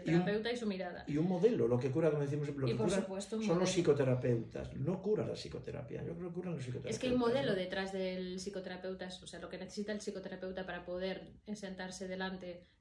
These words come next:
Speaker 2: tranquilo,
Speaker 1: Claro.
Speaker 2: convencido, controlando, sabiendo lo que tiene que hacer y cómo hacerlo, eh, lo que, lo que le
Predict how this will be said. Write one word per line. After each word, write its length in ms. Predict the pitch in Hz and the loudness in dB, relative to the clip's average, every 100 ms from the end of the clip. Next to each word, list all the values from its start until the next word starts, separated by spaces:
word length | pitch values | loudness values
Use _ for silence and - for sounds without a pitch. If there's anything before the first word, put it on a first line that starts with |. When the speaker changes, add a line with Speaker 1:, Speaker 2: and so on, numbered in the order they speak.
| - | -12
Speaker 2:
tranquilo, 540 | 180 180 208 202 196 | -8 -4 0 2 2
Speaker 1:
Claro. 100 | 196 - | 0 -2
Speaker 2:
convencido, 580 | 180 185 214 202 190 | -2 -2 -2 -2 -2
controlando, 680 | 190 190 185 185 185 190 190 | -2 -4 -4 -2 -2 -2 -2
sabiendo 400 | 185 185 180 190 | -4 -6 -6 -4
lo 100 | 190 | -4
que 80 | 180 | -6
tiene 200 | 180 185 | -8 -8
que 60 | 185 | -8
hacer 280 | 180 202 190 | -6 -4 -4
y 80 | 185 | -6
cómo 420 | 185 190 170 - _ - | -6 -6 -8 -14 _ -12
hacerlo, 500 | 190 - 196 202 220 - _ _ _ - | -8 -2 -2 -2 -6 -10 _ _ _ -8
eh, 340 | 196 170 - - | -6 -6 -10 -14
lo 160 | 82 | -14
que, 160 | - 156 | -12 -12
lo 160 | 151 | -14
que 100 | 156 | -14
le 120 | 160 | -14